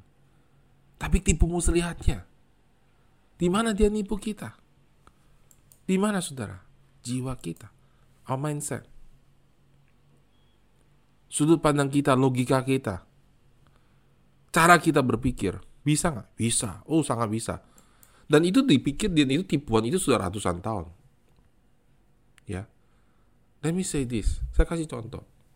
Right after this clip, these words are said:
Ya. Misalnya si A. Si A lahir baru.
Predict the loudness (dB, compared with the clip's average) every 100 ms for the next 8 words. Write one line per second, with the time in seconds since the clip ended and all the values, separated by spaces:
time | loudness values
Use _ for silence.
0 | _ _ _ _ _ -12 -12 -12 _ _
1 | _ -4 0 0 -2 -4 -6 -10 -10 -10
2 | -8 -10 -14 -20 -20 -20 -20 _ _ _
3 | _ _ _ _ _ _ _ _ _ -10
4 | -6 -2 -2 -2 -2 -2 -2 -2 -4 -4
5 | -8